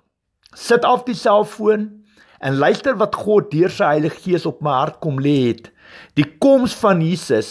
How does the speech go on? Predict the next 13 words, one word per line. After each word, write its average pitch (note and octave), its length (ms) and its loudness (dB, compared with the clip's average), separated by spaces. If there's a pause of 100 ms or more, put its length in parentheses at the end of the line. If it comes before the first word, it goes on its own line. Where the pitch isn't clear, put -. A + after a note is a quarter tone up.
sy D3+ 160 2
geboorte F#3 760 0
en E3 180 -8
sy F3 240 -4
lewensbestaan E3 880 -2
op - 160 -14
aarde F3 400 0
kry G#3+ 220 0 (180)
jaarliks E3+ 800 0 (420)
die D3+ 80 2
minste F3 480 -2
aandag F#3+ 480 2
en D3 80 -2